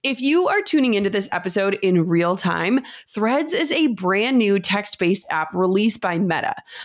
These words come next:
Meta is the company that manages Facebook and Instagram, run by Mark Zuckerberg, and it launched one week ago today, which is July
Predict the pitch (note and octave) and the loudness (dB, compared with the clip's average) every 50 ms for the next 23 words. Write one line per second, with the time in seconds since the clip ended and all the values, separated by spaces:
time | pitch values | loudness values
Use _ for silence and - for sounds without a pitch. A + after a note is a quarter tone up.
0 | - - F#3+ G3+ A3 C4 E4+ F4 - B3 A3 A3 A3+ G#3+ G3+ A3 G#3 B3 G3 F3 | -6 -2 0 0 2 0 0 0 0 0 2 2 0 0 -2 -2 -2 0 -2 0
1 | G3+ G#3+ A3+ A3 A3+ A3 E3+ E3+ E3 D#3+ E3 D#3+ - E3 E3+ - - D#3 E3 - | 0 0 0 0 0 0 0 0 0 0 0 0 0 0 -2 0 0 0 0 0
2 | - G3+ A#3 - C#4 C#4+ C#4 G3 F3 - F#3+ E3+ F3+ E3+ E3+ E3+ E3+ F3 F#3+ - | -2 -4 -4 -2 0 0 0 0 -2 -2 -2 -2 0 0 0 0 -2 -2 -4 -6
3 | - - E3 F3 E3+ E3 E3 E3+ F#3+ - - A3+ A#3 A3+ G3+ G3 G#3 - - F3 | -6 -4 -2 0 0 0 0 -2 -2 -2 -2 0 0 2 0 0 -2 -2 -4 -4
4 | E3+ - D3+ D3+ D#3 D3+ D#3+ G3 G3+ - - - - - _ - G#3+ G#3+ A3 G#3+ | -2 -4 -2 0 0 0 0 -2 -6 -10 -12 -20 -20 -12 _ -2 -2 0 2 2
5 | A3 G#3 G#3+ A3 G#3 - - F#3 G3 G3+ A3 A3+ B3 A3+ A#3 A3+ G3 A3+ F#3+ - | 0 2 0 0 -2 -4 -2 0 0 0 2 2 2 2 2 0 0 -2 0 0
6 | F3 E3 E3 E3+ D#3+ D3 B2+ D3 F3 F#3+ G3 F3+ E3+ F3 - F3+ D#3+ E3 D#3+ D#3 | 0 0 0 0 -2 -2 0 0 0 2 2 0 0 0 -2 -2 0 0 0 0
7 | D#3+ E3 D#3+ | 0 -2 -4